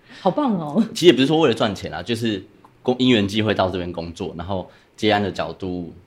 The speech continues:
Speaker 2: 来做这边的案子，然后想要收案嘛。可是我对能量啊、对身心灵完全不了解，我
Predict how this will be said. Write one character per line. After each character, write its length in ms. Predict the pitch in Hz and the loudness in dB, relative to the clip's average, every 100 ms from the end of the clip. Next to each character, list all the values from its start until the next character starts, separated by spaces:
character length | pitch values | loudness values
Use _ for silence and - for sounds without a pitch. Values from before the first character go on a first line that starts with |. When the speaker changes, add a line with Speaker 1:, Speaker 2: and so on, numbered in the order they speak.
| - | -8
Speaker 2:
来 120 | 98 | -4
做 140 | 123 | -2
这 80 | 107 | -2
边 100 | 101 | -2
的 60 | 95 | -4
案 160 | 90 | -8
子， 120 | - - _ _ - | -14 -20 _ _ -6
然 120 | 117 | -4
后 60 | |
想 120 | 123 92 | -4 -6
要 60 | |
收 200 | 104 95 | -4 -2
案 180 | 92 101 | -2 -4
嘛。 160 | 78 - _ _ _ | -8 -14 _ _ _
可 60 | 120 | 0
是 60 | |
我 100 | 151 | 2
对 100 | 139 | 4
能 220 | 123 95 | 2 2
量 220 | 98 110 92 | 0 0 0
啊、 60 | |
对 120 | 104 | 0
身 160 | 101 101 | 0 -2
心 160 | 101 92 | -4 -6
灵 60 | |
完 140 | 87 87 | -6 -6
全 160 | 95 | -6
不 120 | 87 104 | -6 -6
了 220 | 85 85 | -6 -8
解， 180 | - 73 | -12 -10
我 240 | 87 82 | -8 -10